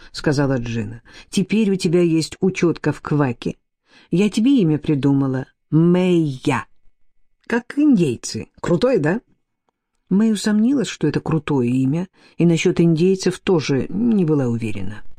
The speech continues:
И я подписала твой аккаунт на все сообщество сферы,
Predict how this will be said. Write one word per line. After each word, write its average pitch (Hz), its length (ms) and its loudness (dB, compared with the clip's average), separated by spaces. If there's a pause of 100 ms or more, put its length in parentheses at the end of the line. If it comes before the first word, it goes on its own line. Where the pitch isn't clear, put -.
(600)
И 330 80 2
я 320 120 2
подписала 226 560 0
твой 185 240 2
аккаунт 247 640 0 (240)
на 180 240 4
все 208 300 0
сообщество 185 960 0
сферы, 233 580 0